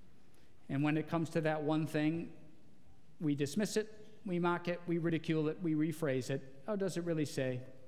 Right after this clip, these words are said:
Did I say rationalize it? We rationalize it. Help us to be those, Lord, that continually submit to your authoritative word, trusting that as it shapes us, that it will set us right. May we have the courage to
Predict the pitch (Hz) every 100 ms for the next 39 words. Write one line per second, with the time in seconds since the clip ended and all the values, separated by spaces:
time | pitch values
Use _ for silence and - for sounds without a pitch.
0 | - - - - - 135 135 - 143 143
1 | 147 135 147 143 147 143 156 151 131 131
2 | 131 135 131 135 131 131 - - - -
3 | - - - - - - - 175 180 -
4 | 170 156 147 151 147 143 165 143 143 143
5 | - 139 - 165 147 208 277 190 139 135
6 | 135 - - - - - - - - -
7 | - - 160 175 202 202 165 165 170 170
8 | 170 170 170 165 160 139 143 139 147 151
9 | - - - - 196 170 - - 165 156
10 | 160 196 196 160 - 208 226 - 113 101
11 | - - - - - - - - - -
12 | - 160 165 170 165 180 165 156 - 170
13 | 143 139 156 156 160 156 156 190 202 143
14 | - 131